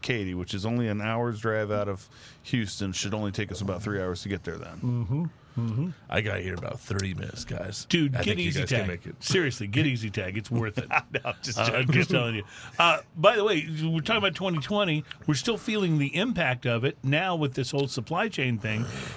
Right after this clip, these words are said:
Speaker 2: And now I read that supply chain delays could mean that we will soon be paying more for craft beer and wine. Is that a possibility?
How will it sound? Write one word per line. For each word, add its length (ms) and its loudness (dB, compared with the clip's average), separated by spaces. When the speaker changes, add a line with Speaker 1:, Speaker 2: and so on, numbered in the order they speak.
Speaker 2:
And 160 6
now 200 4
I 80 4
read 260 4
that 160 2
supply 380 2
chain 260 2
delays 440 4
could 360 0
mean 300 2
that 140 2
we 140 2
will 160 2
soon 720 0
be 320 2
paying 640 0
more 720 4
for 140 0
craft 480 0
beer 480 2
and 320 2
wine. 580 2
Is 440 0
that 340 2
a 60 0
possibility? 840 0